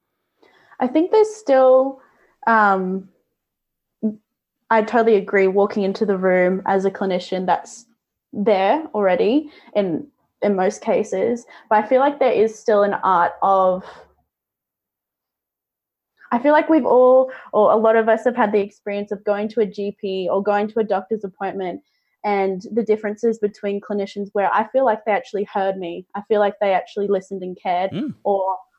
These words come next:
Speaker 1: I feel like they were just there to fill out a form. I feel like there's still an art of, um, building that therapeutic alliance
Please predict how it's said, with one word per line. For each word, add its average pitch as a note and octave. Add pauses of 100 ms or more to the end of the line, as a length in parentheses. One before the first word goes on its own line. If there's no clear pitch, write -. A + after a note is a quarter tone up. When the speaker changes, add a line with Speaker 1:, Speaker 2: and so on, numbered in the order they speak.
Speaker 1:
I A3+
feel A3
like G3
they G3+
were F#3+
just F#3+
there F#3+
to F#3+
fill G3+
out F#3
a F3+
form. A3+ (320)
I A#3
feel C#4+
like D4
there's C#4
still A3+ (200)
an A3+
art G3 (320)
of, G3 (1000)
um, F#3+
building G#3
that F#3+
therapeutic G3+
alliance F#3